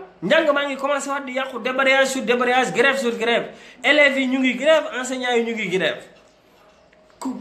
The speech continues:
contrôle aérien yi ñu nekk, ñi nga xam ne ñoo nekk aéroport, ñoo ngi grève. Yow nga toog di seetaan, jël alalu Sénégal ji, pàccoo ko yow ak say nit, ngeen toog di seetaan.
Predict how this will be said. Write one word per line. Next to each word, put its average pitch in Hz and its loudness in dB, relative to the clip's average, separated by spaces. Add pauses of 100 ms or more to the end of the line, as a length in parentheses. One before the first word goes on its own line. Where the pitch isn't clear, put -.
(120)
contrôle 311 8
aérien 277 6
yi 262 6
ñu 247 4
nekk, 277 0
ñi 262 -2
nga 285 2
xam 277 -2
ne 262 -2
ñoo 262 2
nekk 262 0
aéroport, 240 -2
ñoo 220 4
ngi 220 -2
grève. 190 0 (1300)
Yow 294 6
nga 277 2
toog 269 -2
di 247 -6
seetaan, 233 -2 (720)
jël 254 0
alalu 254 2
Sénégal 190 2
ji, 339 -2 (260)
pàccoo 269 2
ko 240 2
yow 233 6
ak 226 -2
say 214 -2
nit, 226 -6
ngeen 214 -2
toog 233 0
di 185 -2
seetaan. 156 -2